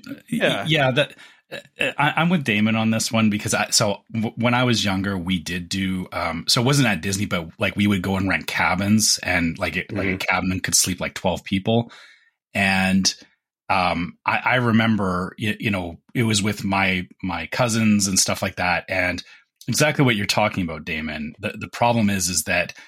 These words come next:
Speaker 1: you know, it's great that you're all hanging out and whatever. And, you know, if you're all, you know,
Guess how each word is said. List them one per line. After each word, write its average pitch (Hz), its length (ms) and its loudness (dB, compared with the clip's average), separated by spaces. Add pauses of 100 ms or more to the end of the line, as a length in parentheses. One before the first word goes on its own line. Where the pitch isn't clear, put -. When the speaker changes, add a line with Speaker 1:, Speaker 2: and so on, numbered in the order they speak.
(220)
Speaker 1:
you 113 80 0
know, 110 80 2
it's 107 160 0
great 135 320 2
that 123 120 0
you're 107 140 2
all 104 180 4
hanging 104 380 2
out 110 200 2
and 104 100 0
whatever. 90 360 -2
And, 92 160 -4
you 95 60 -8
know, 95 100 -2
if - 120 -8
you're 101 120 -2
all, 95 400 0
you 101 80 -6
know, 87 280 -4